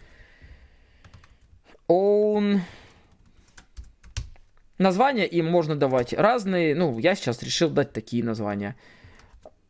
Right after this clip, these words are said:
Важно, чтобы вы просто понимали, что есть у нас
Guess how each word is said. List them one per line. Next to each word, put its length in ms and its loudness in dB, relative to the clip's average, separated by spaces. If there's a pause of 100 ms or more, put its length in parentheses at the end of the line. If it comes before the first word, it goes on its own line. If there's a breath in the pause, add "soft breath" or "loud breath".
(800)
Важно, 300 0
чтобы 220 -4
вы 40 -6
просто 220 -6
понимали, 420 0
что 160 -2
есть 140 0
у 20 -2
нас 260 2